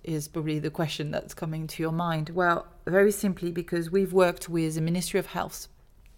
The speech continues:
to do, um, a mobile stock taking system where the nurses, a d-, designated nurse in that healthcare center basically does a stock management,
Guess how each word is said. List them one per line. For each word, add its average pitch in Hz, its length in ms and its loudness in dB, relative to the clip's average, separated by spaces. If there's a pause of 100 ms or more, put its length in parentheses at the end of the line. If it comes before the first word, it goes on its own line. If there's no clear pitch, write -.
(360)
to 190 120 -6
do, 185 260 2
um, 156 320 -2 (720)
a 190 80 4
mobile 185 460 4
stock - 360 -2
taking 165 440 -4
system - 540 -4 (680)
where 175 140 4
the 175 100 0
nurses, 175 560 2
a 160 80 -4
d-, 147 140 -8 (120)
designated 190 720 0
nurse 170 320 -2
in 165 60 -2
that 165 160 -4
healthcare 165 320 -4
center 160 580 -4 (640)
basically 180 800 0
does 170 200 -2
a 165 60 -2
stock - 380 -2
management, 160 760 -4